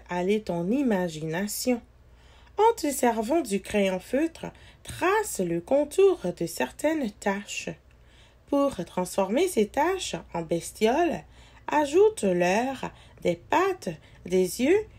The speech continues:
des poils, des nageoires ou des antennes. Finalement,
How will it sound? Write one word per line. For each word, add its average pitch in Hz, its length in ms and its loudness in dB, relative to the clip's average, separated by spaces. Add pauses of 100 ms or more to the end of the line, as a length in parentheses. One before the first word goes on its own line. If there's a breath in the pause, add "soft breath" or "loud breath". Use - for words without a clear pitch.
(200 soft breath)
des 175 100 0
poils, 311 680 2 (280 soft breath)
des 175 180 2
nageoires 294 840 0 (400 soft breath)
ou 440 240 4
des 175 280 0
antennes. 302 680 0 (800 soft breath)
Finalement, 247 720 6